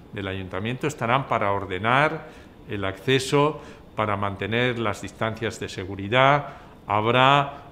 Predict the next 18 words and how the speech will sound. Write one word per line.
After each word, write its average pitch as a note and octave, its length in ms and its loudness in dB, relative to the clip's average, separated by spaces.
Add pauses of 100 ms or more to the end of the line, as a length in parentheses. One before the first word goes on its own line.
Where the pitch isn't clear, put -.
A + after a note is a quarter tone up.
(140)
una A#2+ 240 0
desinfección A2+ 1040 -2 (500)
permanente A#2+ 1000 0
de G#2 80 -4
aquellos G#2+ 400 -4
espacios G2 680 -4 (480)
que F2+ 120 -6
son G#2+ 360 -4 (440)
los F#2+ 280 -8
que F#2 540 -8 (120)
recogerán G2 560 -4
el G2+ 120 -2
voto B2 440 0 (300)
para G2+ 280 0
que F#2+ 300 -4 (420)
te - 100 -6
sientas B2+ 840 0
seguro. B2+ 640 -2